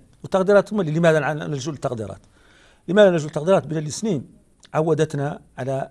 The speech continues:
شيء من الشفافية، ولو في، في، في، في، في العقود الماضية، هو على الأقل أنها كل سنة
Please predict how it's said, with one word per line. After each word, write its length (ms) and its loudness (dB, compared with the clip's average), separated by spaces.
شيء 220 -4
من 40 0
الشفافية، 440 -4
ولو 260 2
في، 480 -8
في، 260 -12
في، 320 -14
في، 240 -14
في 60 -16
العقود 360 -6
الماضية، 460 -2
هو 340 0
على 140 2
الأقل 380 4
أنها 360 -2
كل 220 -6
سنة 320 -2